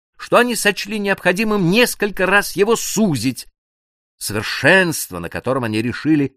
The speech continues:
сосредоточить свои размышления, было совершенством полноценного произведения искусства.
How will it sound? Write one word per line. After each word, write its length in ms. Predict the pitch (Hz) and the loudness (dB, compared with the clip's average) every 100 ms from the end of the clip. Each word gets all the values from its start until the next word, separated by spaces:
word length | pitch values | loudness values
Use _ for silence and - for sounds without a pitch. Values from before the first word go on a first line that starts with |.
| _ | _
сосредоточить 1040 | - 143 147 - 123 143 143 143 - 92 | -2 -2 -2 -2 0 0 2 0 0 -8
свои 260 | - 90 110 | -6 -2 -2
размышления, 840 | 82 78 - 101 160 135 87 73 _ _ | -4 -10 -10 -2 -2 -2 -4 -8 _ _
было 220 | 185 190 | 4 4
совершенством 960 | - 151 180 139 - 214 196 - 170 180 | 0 0 0 -2 2 2 2 -4 -4 0
полноценного 880 | 165 160 120 - - 233 214 202 196 | 2 2 -2 -6 0 0 0 -2 -4
произведения 960 | - 101 85 123 131 123 131 117 110 | -4 -6 -6 -10 -12 -4 -2 -2 -8
искусства. 680 | 98 - - - - 127 | -12 -16 -20 -16 -18 -18